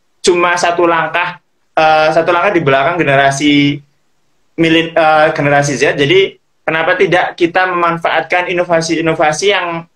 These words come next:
eh, itu potensial untuk kita kerjakan seperti itu. Nah, itu, eh, kita melakukan, eh, sta-, membuat bisnis startup yang kecil-kecilan, yang penting nanti di situ ada traffic seperti itu, gitu kan. Jadi, eh, mumpung masih muda seperti itu, Mas.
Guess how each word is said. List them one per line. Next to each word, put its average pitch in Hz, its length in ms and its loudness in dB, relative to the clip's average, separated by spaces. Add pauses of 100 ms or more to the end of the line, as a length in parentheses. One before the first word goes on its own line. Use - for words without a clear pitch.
eh, 151 640 2
itu 208 160 0
potensial 170 640 -2
untuk 170 160 -8
kita 165 240 -4
kerjakan 156 560 -2
seperti 127 320 -4
itu. 123 140 -4 (340)
Nah, 139 160 2
itu, 143 340 4
eh, 143 360 2 (100)
kita 147 240 -2
melakukan, 143 760 -2 (460)
eh, 143 360 2
sta-, 143 280 -6
membuat 143 440 0
bisnis 143 280 -4
startup 170 640 0
yang 160 160 -2
kecil-kecilan, 165 720 0
yang 151 120 -4
penting 180 240 -4
nanti 175 280 -2
di 156 80 0
situ 147 240 -2
ada 170 200 2
traffic 156 440 0
seperti 135 480 0
itu, 135 120 0 (120)
gitu 113 200 -6
kan. 113 200 -4 (1300)
Jadi, 175 540 0
eh, 147 400 2
mumpung 156 320 0
masih 143 300 -4
muda 127 420 -2
seperti 117 340 -12
itu, 117 160 -18
Mas. - 240 -20